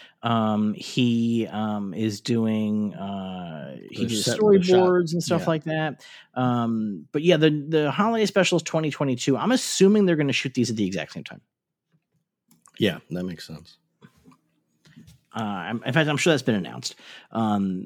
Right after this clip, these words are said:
Speaker 1: but, uh, yeah, he is going to, they're inspired by the Star Wars holiday special for this. So it's gonna be interesting to see what they come up with.
Speaker 2: I hope,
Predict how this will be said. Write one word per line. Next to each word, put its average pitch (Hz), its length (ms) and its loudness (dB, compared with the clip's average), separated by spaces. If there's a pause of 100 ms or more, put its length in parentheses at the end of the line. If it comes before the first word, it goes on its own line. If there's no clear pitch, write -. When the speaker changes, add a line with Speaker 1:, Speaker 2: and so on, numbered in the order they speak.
(100)
Speaker 1:
but, 120 320 0
uh, 127 80 6
yeah, 117 220 2
he 139 240 6
is 131 120 6
going 120 400 4
to, 117 200 2
they're 139 180 4
inspired 165 580 2
by 135 160 2
the 127 120 0
Star 104 200 2
Wars 98 220 0
holiday 95 320 -2
special 85 400 -6
for - 140 -12
this. 69 240 -10
So 110 160 -2
it's 104 100 -4
gonna 131 180 2
be 120 160 -2
interesting 107 380 -4
to 98 60 -8
see - 160 -2
what 90 160 -4
they 80 100 -6
come 73 180 -12
up 62 140 -12
with. - 180 -20 (540)
Speaker 2:
I 139 120 2
hope, 139 380 0